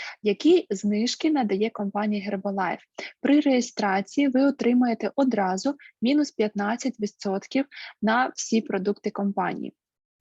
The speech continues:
Далі ви накопичуєте свої замовлення, а, накопичуєте так назв-, е, звані очки, і таким чином ви збільшуєте вашу знижку на двадцять п'ять відсотків і тридцять п'ять відсотків.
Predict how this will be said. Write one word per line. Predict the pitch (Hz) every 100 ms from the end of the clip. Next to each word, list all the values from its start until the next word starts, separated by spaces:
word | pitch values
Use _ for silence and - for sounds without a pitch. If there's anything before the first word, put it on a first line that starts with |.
| _ _ 240
Далі | 240 262 349
ви | 254 262
накопичуєте | 269 240 247 240 247 240 214 214 214
свої | - 247 269
замовлення, | 254 220 190 185 196 220 277 - - - -
а, | 208 214 214
накопичуєте | 208 240 - 247 277 - 233 208
так | 233 233 -
назв-, | 214 220 208 202 -
е, | 214 208
звані | 214 233 233 208 -
очки, | 247 - - 196 208 - - - _
і | 233 240 226 208
таким | 226 220 202
чином | 208 254 320 294
ви | 262
збільшуєте | 233 240 233 220 220
вашу | 226 226 226 208 208 - _
знижку | 208 226 233 - 214
на | 202 226
двадцять | 277 233 214 - 214 -
п'ять | 196 202 -
відсотків | 202 - 185 180 - 311 -
і | 247 269 -
тридцять | 233 233 240 - - -
п'ять | 208 208 196
відсотків. | 214 - 196 - -